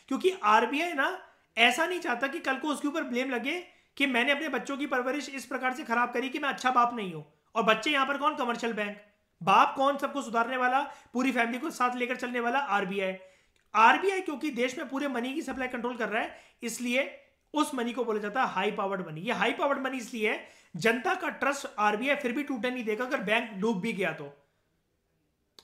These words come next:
फाइनेंशियल इमरजेंसी लग भी गई तो, या किसी ने अगर अपने डिपॉजिट करे हुए पैसों की डिमांड कर भी दी तो,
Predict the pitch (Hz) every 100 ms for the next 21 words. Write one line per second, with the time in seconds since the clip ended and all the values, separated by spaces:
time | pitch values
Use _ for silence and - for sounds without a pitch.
0 | - 240 262 262 247 233 240 254 226 208
1 | 226 190 175 156 - _ - 254 262 233
2 | 269 277 254 254 254 269 233 220 226 254
3 | 247 247 247 233 247 240 233 233 214 214
4 | 202 196 175